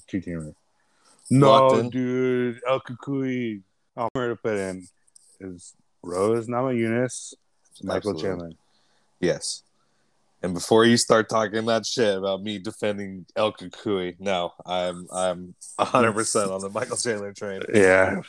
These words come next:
Speaker 1: Tony
Speaker 2: Against
Speaker 1: Ferguson.
Speaker 2: Ferguson.
Speaker 1: Yeah, he just washed, I think.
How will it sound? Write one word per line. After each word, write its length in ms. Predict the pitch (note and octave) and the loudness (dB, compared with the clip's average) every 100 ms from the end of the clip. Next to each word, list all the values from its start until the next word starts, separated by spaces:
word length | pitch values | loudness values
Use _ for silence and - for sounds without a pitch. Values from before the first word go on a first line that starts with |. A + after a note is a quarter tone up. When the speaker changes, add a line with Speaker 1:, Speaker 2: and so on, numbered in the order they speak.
| - - | -14 2
Speaker 1:
Tony 240 | B2+ C3 | 4 6
Speaker 2:
Against 40 | A#2 A#2+ A2+ | 6 4 4
Speaker 1:
Ferguson. 500 | A2 G#2+ G2+ G#2 F#2+ | 0 -2 -4 -8 -8
Speaker 2:
Ferguson. 0 | |
Speaker 1:
Yeah, 200 | - F#2 F2 | -6 -6 -4
he 60 | F#2+ | -4
just 220 | G#2+ - | -4 -2
washed, 480 | F2 F2+ F2+ F2+ - | 0 4 4 2 -6
I 80 | F2+ | -8
think. 320 | F2 F2 | -8 -12